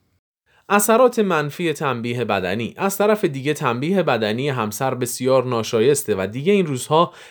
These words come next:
در کمتر خانواده‌ای و بین کمتر زوجی این کار دیده می‌شه. البته هنوز هم در برخی از خانواده‌های سنتی با تفکرات مرد سالارانه و قدیمی که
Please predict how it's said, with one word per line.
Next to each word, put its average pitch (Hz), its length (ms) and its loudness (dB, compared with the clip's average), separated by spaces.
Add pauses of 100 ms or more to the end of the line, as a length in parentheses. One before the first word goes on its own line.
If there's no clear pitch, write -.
(140)
در 120 220 2
کمتر 113 460 -2
خانواده‌ای 104 600 -4
و 127 120 2
بین 127 280 -2
کمتر 117 440 -4
زوجی 120 460 2
این 107 140 -4
کار 104 260 -4
دیده 90 280 -8
می‌شه. - 300 -8 (300)
البته 196 340 4
هنوز 190 300 2
هم 190 200 2 (220)
در 139 180 2
برخی 139 380 -2
از 123 240 -4
خانواده‌های 113 680 -2
سنتی 107 560 -4
با 127 240 4
تفکرات 120 960 0 (240)
مرد 104 480 0
سالارانه 101 920 0 (280)
و 190 140 4
قدیمی 180 460 2
که 190 260 4